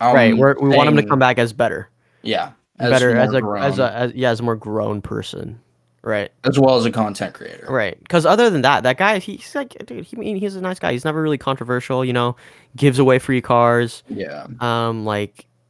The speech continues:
Speaker 1: you know, has all these, like, donations, all these blah, blah, blah, blah, blah, you
Speaker 2: Yeah.
Speaker 1: know.
Speaker 2: We're just sucking his cock at this <laughs> point.
Speaker 1: Yeah, yeah, we're just sucking his
Speaker 2: <laughs>
Speaker 1: cock. Don't, don't clip this and fucking be like, "Oh, bunch of, a bunch of fucking David Dobrik suck, like, cocksuckers." Like,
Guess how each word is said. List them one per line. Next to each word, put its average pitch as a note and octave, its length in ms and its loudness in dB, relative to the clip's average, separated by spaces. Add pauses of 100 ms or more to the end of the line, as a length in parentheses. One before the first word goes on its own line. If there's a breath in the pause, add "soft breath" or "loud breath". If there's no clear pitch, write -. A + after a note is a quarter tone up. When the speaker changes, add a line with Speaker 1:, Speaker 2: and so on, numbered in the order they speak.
(100)
Speaker 1:
you C3 200 -8
know, A2 240 -2
has A2+ 200 -4
all A#2+ 140 -2
these, A#2 160 -6
like, A2 380 -6 (300)
donations, A2+ 480 -2
all A2+ 80 0
these G#2+ 160 -2
blah, G#2 140 -6
blah, G#2 100 -6
blah, G2+ 140 -6
blah, F#2+ 140 -4
blah, A2 500 2 (120)
you - 40 -6
Speaker 2:
Yeah. A2+ 60 -4
Speaker 1:
know. G2+ 280 -2
Speaker 2:
We're C#3+ 120 0
just F3+ 200 0
sucking A#2 320 2
his G#2 140 -6
cock G2+ 320 -4
at A2 80 -6
this B2 160 -2
<laughs> - 100 -6
point. D#3 220 2
Speaker 1:
Yeah, A#2+ 280 2 (140)
yeah, A2 220 0
we're B2 140 2
just C#3 180 4
sucking C#3 200 2
his B2+ 120 -4
Speaker 2:
<laughs> - 20 -14
Speaker 1:
cock. A2 220 0 (140)
Don't, C3 500 0
don't C3 200 0
clip - 220 -2
this B2 180 -2
and A#2 160 -4
fucking G#2+ 840 -8 (360)
be A#2+ 140 -6
like, G#2+ 180 -6
"Oh, D#3 340 -2
bunch D3+ 220 -2
of, C#3+ 300 0 (560 loud breath)
a C#3+ 80 -4
bunch D3+ 220 -2
of D3+ 80 -4
fucking D3 260 -4
David C#3 240 -2
Dobrik C#3 240 -4
suck, C3+ 200 -4 (240)
like, B2+ 140 -2
cocksuckers." A#2 840 -2
Like, - 100 -18